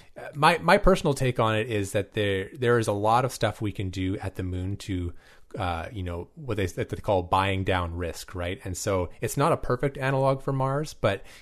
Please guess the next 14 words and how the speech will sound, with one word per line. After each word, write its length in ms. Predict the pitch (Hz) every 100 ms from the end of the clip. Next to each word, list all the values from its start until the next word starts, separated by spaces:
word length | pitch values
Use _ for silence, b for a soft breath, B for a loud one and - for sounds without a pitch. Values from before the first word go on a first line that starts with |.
| -
if 120 | 110
you 140 | 117
gain 260 | 131 127 131
a 60 | 113
bunch 260 | 120 120
of 100 | 107
experience 800 | 98 - - 139 110 101 - - b b b b _ _ -
walking 340 | 120 127 131
around 240 | 113 110 107
the 60 |
surface 340 | - 120 110 113
of 80 |
the 100 | 104
moon, 400 | 101 131 110 98